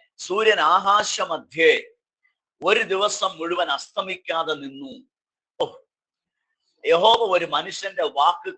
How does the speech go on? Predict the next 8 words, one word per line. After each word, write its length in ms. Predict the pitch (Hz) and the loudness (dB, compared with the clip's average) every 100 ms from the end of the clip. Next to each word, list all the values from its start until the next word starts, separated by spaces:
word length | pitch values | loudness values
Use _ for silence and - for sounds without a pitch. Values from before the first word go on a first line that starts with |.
| - | -4
കേട്ടനുസരിച്ച 840 | 165 185 - 139 151 - 156 156 | -2 -2 -4 -6 -6 -4 -4 -4
ആ 480 | 147 - 165 208 226 160 | -6 -2 0 2 0 -2
ദിവസം 440 | 165 160 160 139 | -4 -4 -8 -12
പോലെ 400 | 127 107 127 190 - _ _ - | -12 -6 -4 -6 -10 _ _ -4
ഒരു 160 | 202 | -2
ദിവസം 440 | 196 151 147 - 165 - | -2 -4 -8 -6 -8 -4
അതിനു 260 | 127 143 147 | -4 -4 -8
മുൻപും 680 | 131 131 143 147 208 233 | -10 -12 -14 -8 -6 -6